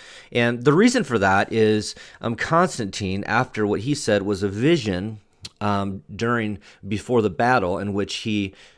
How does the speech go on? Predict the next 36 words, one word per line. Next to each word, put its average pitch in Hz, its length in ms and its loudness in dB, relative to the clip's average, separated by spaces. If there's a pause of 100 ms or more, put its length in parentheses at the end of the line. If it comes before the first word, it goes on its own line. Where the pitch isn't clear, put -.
(120)
uh, - 220 -10 (100)
ha-, 104 120 -8 (180)
w-, 101 260 -12
in 110 120 -8
which 107 180 -4
he 120 100 -2
was 90 140 -2
victorious 110 520 -2
and 104 60 -4
then 98 80 -4
took - 220 -6
over, 92 420 0 (280)
um, 95 240 -4
the 98 80 -2
Roman 98 300 0
Empire. 95 600 -4 (240)
The 85 80 -10
Roman 92 220 -2
Empire 98 260 2
at 92 80 -2
that 90 160 -4
time 98 160 -6
was 95 100 -4
actually 92 240 -6
split - 380 -2
in 90 80 -10
two, 117 220 -4
but 87 120 -8
he 98 120 -8
brought 90 280 -2
it, - 220 -8
uh, 87 160 -8
together 101 600 2 (220)
and 95 120 -6
became 98 520 -4
the, 143 600 4